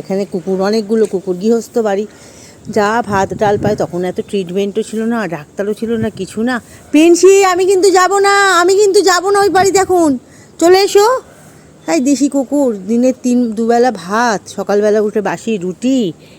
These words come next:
এইসবই খেয়ে বড় হয়েছিল। তারপরে তো যখন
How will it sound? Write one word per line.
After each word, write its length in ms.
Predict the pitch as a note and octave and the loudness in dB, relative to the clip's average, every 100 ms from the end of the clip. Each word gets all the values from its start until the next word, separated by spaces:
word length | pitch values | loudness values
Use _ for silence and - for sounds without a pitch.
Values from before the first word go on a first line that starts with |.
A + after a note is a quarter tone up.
| - | -12
এইসবই 360 | - F#3 G#3 A#3+ | -10 -4 -4 -4
খেয়ে 260 | - F#3+ A#3 | -6 -4 -2
বড় 220 | F#3+ D#3 | -2 -4
হয়েছিল। 400 | D#3+ D3+ C#3 D3+ D3+ - - - _ - - - - - - _ - | -4 -8 -8 -12 -14 -16 -20 -20 _ -20 -20 -20 -20 -20 -20 _ -16
তারপরে 440 | - G#3+ G#3+ A3+ A3 | -6 -4 -2 -2 -2
তো 120 | A3 | -2
যখন 340 | G#3+ G#3 G#3+ | -2 -2 -2